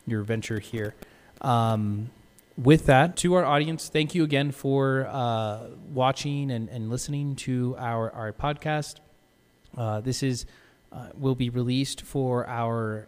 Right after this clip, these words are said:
April, um, our April month of the, of the Studio G podcast. And again, thank you, Joshua, for, for the time that, um, you've given us, as well as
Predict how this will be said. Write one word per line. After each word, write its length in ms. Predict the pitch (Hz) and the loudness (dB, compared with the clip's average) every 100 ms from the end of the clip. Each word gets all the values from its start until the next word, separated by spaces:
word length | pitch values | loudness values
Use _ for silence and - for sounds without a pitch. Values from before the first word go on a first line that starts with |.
| - | -4
April, 560 | 131 127 139 131 131 131 - _ _ - | -4 -2 0 0 -2 -6 -16 _ _ -16
um, 440 | 127 110 110 143 - - - - | -12 -12 -12 -16 -20 -20 -20 -20
our 380 | 110 104 139 117 | -18 -14 -10 -8
April 440 | - 127 - 131 127 | -6 -4 0 0 0
month 360 | 120 147 175 - | 0 -2 -4 -10
of 140 | 127 | -8
the, 300 | 117 113 110 | -4 -2 -4
of 120 | 113 117 | -6 -8
the 120 | 107 | -8
Studio 280 | - 131 123 | -2 0 2
G 160 | 120 | 0
podcast. 580 | - 123 127 147 151 - | 2 0 0 -2 -2 -4
And 200 | 123 110 - - _ | -6 -6 -12 -20 _
again, 260 | 135 135 135 | -2 0 2
thank 220 | 135 139 | 0 -2
you, 60 | 135 | 2
Joshua, 500 | 127 120 - 139 135 | 4 4 2 0 0
for, 420 | - 120 117 107 - - - | -2 0 2 0 -6 -20 -8
for 100 | 131 | -4
the 100 | 113 | -4
time 400 | - 123 120 120 | -4 -2 -2 -2
that, 360 | 113 110 113 - | -4 -4 -8 -12
um, 320 | 127 104 107 131 | -8 -6 -8 -8
you've 180 | 135 113 | -6 -2
given 220 | 135 139 | 0 2
us, 200 | 131 127 | 0 -2
as 120 | 113 | -6
well 180 | 113 113 | -4 -2
as 180 | 113 | -4